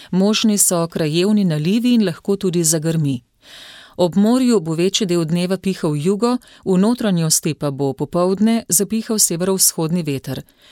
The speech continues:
Popoldanske temperature bodo od osem do štirinajst, na Primorskem od petnajst do dvajset stopinj Celzija. Ponoči bo dež povsod ponehal, postopno se bo jasnilo.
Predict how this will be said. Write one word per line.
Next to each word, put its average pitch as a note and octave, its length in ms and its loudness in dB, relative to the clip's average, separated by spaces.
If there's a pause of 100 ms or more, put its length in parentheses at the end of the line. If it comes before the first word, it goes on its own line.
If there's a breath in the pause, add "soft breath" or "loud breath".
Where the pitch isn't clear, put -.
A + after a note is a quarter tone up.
(360 loud breath)
Popoldanske E3+ 680 0
temperature F#3 680 -2
bodo F3 280 -2
od D3 260 -2
osem D3 300 -2
do C3+ 100 -6
štirinajst, G3 840 0
na F#3+ 120 0
Primorskem F#3+ 680 0
od D3+ 200 -6
petnajst G3 640 0
do D#3+ 140 -4
dvajset D3 460 -2
stopinj F3+ 440 -2
Celzija. D#3 600 0 (800 loud breath)
Ponoči F#3 640 2
bo E3 120 0
dež G3 300 0
povsod F3 400 0
ponehal, D3+ 480 -4
postopno F#3+ 540 0
se F#3+ 160 0
bo F3 120 -4
jasnilo. C#3+ 580 -2